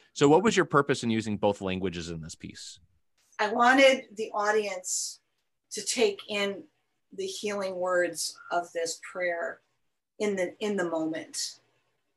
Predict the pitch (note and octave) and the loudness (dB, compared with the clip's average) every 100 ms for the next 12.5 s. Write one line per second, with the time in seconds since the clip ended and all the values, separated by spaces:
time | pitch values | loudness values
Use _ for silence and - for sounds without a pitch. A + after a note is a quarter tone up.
0 | _ _ _ _ G#3 G3 G3 F#3+ F#3 F3+ | _ _ _ _ -8 -2 2 4 4 2
1 | F3+ - - - - G#3 A3 G#3+ G3 F3+ | -2 -8 -14 -12 -2 2 2 2 -2 -8
2 | _ - G3+ F#3+ F3+ F3 - F#3 F3+ F3 | _ -12 -2 -2 -2 -6 -8 -8 -4 -4
3 | - F3+ E3+ E3+ F3 E3+ - - F3+ F3 | -4 -6 -6 -6 -6 -8 -10 -8 -6 -4
4 | F3 F3 F3 - E3+ E3+ E3 - F#3 F3 | -6 -4 -6 -4 -8 -8 -8 -8 -6 -6
5 | F3 F3 F3+ F#3 - - - - A2+ G#2+ | -6 -8 -8 -6 -6 -6 -10 -4 -2 0
6 | G#2 D4+ - F4 D4 D4 C#4+ C#4 C#4+ C4 | 2 2 4 6 6 6 6 8 8 6
7 | B3+ - B3 A3+ G#3 A3+ C4 - - - | 4 4 4 4 2 2 2 -2 -8 -10
8 | F#3+ F3+ G3 - - - - - - - | -12 -8 -4 -4 -6 -12 -14 -18 -18 -18
9 | - - A#3 A3+ A#3 C4+ C4 - A3+ B3 | -10 2 2 6 6 6 2 4 4 6
10 | B3 C4+ C#4+ C4 A3+ G#3+ G3 G3 - G#3+ | 6 6 4 0 0 -2 -4 -4 -2 -2
11 | - G3+ F#3+ G3+ G#3 F#3 F3+ F3+ - - | 0 -4 -2 -2 -2 -10 -8 -10 -10 -12
12 | F3 F3 - E3 D#3 | -12 -10 -10 -10 -12